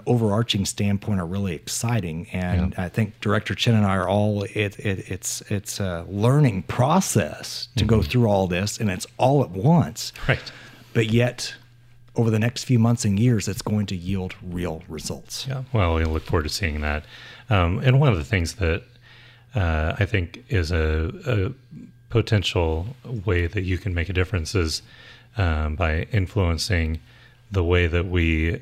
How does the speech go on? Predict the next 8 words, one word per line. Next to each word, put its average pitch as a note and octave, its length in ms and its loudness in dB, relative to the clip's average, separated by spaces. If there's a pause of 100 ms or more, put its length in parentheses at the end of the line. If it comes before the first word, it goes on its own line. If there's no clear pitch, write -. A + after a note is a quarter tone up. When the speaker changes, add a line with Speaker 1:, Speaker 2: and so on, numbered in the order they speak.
Speaker 2:
uh, E2 220 0
market E2 360 0
our D#2+ 120 0
products. D#2 500 -2 (520)
Um, E2+ 500 0 (800)
how A#2+ 240 2
do C#3+ 60 2
you F2+ 460 4